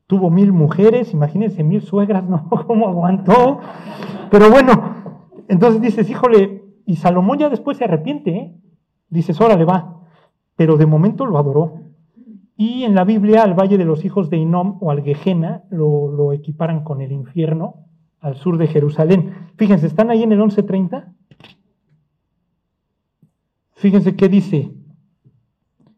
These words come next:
"En Zanoa, en Adulam y sus aldeas, en Laquis y sus tierras, en Aseca y sus aldeas, y habitaron desde Berseba hasta el valle de Hinnom".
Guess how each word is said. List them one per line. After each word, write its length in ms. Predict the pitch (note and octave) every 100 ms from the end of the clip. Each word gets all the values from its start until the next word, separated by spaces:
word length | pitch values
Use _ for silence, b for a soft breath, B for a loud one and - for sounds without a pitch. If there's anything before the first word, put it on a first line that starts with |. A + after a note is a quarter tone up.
| _ _ _
"En 220 | G3 F3+
Zanoa, 720 | E3 F3+ F#3+ B3+ A3+ B3 A#3+ -
en 160 | E3+
Adulam 800 | D#3+ F3 F3+ A3+ G#3 A3 - - -
y 80 | D3+
sus 260 | E3 D3+
aldeas, 540 | E3 E3+ G#3+ G#3 G#3+ F3
en 180 | D#3+
Laquis 400 | G3+ F#3+ - G3+
y 60 | E3+
sus 240 | D#3+ D3+
tierras, 520 | G#3 G3 E3+ G#3+ G#3+ - _
en 160 | D#3+ D3+
Aseca 440 | D3 G3 F#3+ G3+
y 60 | F3+
sus 220 | D3+ -
aldeas, 540 | D#3+ G#3 E3+ E3 - b b b b -
y 80 | E3
habitaron 720 | D#3+ E3 A#3+ A#3+ G#3+ A#3+ F3
desde 320 | E3 D3 D#3
Berseba 680 | D#3 D3+ - A3+ E3+ G#3 - - _ _ _ _ -
hasta 400 | D3 D3 - D3
el 160 | C#3+
valle 340 | D3 F3+ E3+ F3
de 120 | D3+
Hinnom". 760 | D#3+ D#3+ F3 F3+ F3+ D#3+ -